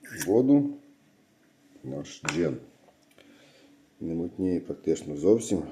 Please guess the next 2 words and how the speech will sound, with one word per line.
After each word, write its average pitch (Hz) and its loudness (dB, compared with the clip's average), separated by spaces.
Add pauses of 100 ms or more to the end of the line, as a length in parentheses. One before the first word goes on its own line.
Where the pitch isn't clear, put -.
(640)
Зараз. - -12 (2500)
Так, - -12